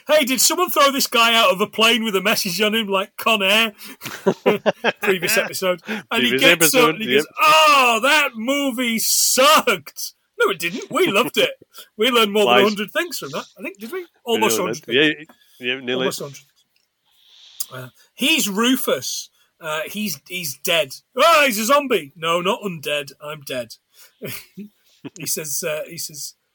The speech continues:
Speaker 1: "No, Jesus. The brother owed me twelve bucks." <laughs>
Speaker 2: Yeah.
Speaker 1: Uh, and our friend Wayne at the One Pound Movie Podcast,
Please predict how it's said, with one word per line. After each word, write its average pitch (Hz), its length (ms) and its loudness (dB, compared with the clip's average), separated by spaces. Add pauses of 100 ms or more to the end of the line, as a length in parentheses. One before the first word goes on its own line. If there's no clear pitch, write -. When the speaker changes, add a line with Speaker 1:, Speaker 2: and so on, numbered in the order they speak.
(180)
Speaker 1:
"No, 285 260 4
Jesus. 180 680 -4 (260)
The 233 80 -2
brother 294 380 0
owed 254 220 4
me 214 160 -2
twelve 240 520 2
bucks." - 640 -2 (260)
<laughs> 294 240 -6
Speaker 2:
Yeah. 131 680 0 (520)
Speaker 1:
Uh, 180 260 -2
and 208 120 0
our 214 120 4
friend 254 320 0
Wayne 240 360 2
at 208 100 0
the 190 80 -8
One 185 240 -4
Pound 196 260 -2
Movie 185 320 -8
Podcast, 208 600 -4